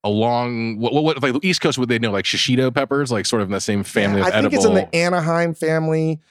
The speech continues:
Speaker 1: Yeah.
Speaker 2: I have no idea where it came from. Clearly, it originated in, in, in South America, most likely. Um,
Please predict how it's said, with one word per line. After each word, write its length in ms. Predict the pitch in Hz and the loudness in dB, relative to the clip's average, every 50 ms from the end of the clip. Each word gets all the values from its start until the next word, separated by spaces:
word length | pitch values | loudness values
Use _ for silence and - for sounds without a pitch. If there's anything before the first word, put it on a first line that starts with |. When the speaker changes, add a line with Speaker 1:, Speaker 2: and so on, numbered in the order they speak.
| - | -8
Speaker 1:
Yeah. 200 | - 85 69 - - | -6 -6 -6 -2 0
Speaker 2:
I 80 | 160 170 | 0 2
have 140 | 175 170 160 | 2 2 2
no 360 | 160 160 165 170 170 170 175 | 4 4 4 4 4 2 2
idea 680 | 170 165 160 156 131 139 147 156 156 156 165 165 170 175 _ - | 0 0 -2 -4 -2 -2 0 2 2 2 0 -2 -4 -6 _ -12
where 340 | - 92 135 131 135 143 147 | -12 -6 -2 0 0 2 0
it 80 | 127 - | -2 -4
came 320 | - 139 135 139 143 147 | -4 -4 -2 -2 -2 -2
from. 300 | 139 - 143 143 147 143 | -2 -2 -2 0 0 -2
Clearly, 500 | - - - 123 127 139 139 143 139 135 | -6 -4 -2 0 0 0 0 0 0 0
it 140 | 127 110 - - - | 0 -2 -4 -4 -2
originated 640 | 120 120 120 120 117 127 131 127 131 123 127 120 | 0 0 0 0 2 0 2 2 2 2 0 0
in, 240 | 117 113 117 113 107 _ _ - _ _ _ _ - | 2 2 0 0 -2 _ _ -20 _ _ _ _ -4
in, 320 | - 110 110 107 107 101 - - | 0 2 2 2 2 0 -2 -4
in 340 | - 117 107 - - 117 113 | -4 -4 -2 0 0 0 0
South 260 | - - 113 120 - 139 | 0 0 0 0 0 2
America, 600 | 123 117 117 117 123 127 - 139 135 135 139 123 - | 2 2 2 2 2 0 0 0 0 0 0 -2 -2
most 260 | 117 123 120 113 - | -2 -2 -2 -2 -2
likely. 500 | 120 120 123 123 131 151 160 156 147 - - | -2 -2 -2 -2 -2 -2 -2 -2 -2 -4 -4
Um, 480 | - 107 110 107 104 101 98 92 - | -4 -2 0 0 0 -2 -2 -6 -10